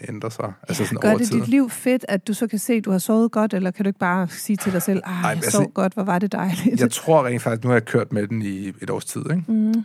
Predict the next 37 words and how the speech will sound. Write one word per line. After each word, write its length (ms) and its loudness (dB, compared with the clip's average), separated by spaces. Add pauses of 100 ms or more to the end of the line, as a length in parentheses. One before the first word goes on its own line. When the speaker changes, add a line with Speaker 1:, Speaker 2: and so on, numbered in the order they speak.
Speaker 1:
Og 200 0
jeg 100 -4
tror 140 -2
rent 100 -4
faktisk, 240 -4
at 60 -10
nu 60 0
er 40 0
jeg 140 -2
godt, 280 -2
jeg 80 -6
har 80 -2
overvejet 340 0
at 60 -4
slippe 340 -6
den, 100 -4
fordi 260 -2
nu 340 -2 (120)
har 120 -6
jeg 100 -4
fundet 220 -6
ud 200 -2
af, 80 -2
hvad 120 -2
der 60 -2
virker 240 6
for 120 -6
mig. 120 -12
Jeg 520 -20
tror, 120 2
det 100 -2
Speaker 2:
Okay. 60 -4
Speaker 1:
største 280 0
søvnhack, 540 2
jeg, 200 0 (180)
altså, 360 -8 (360)
det, 80 -12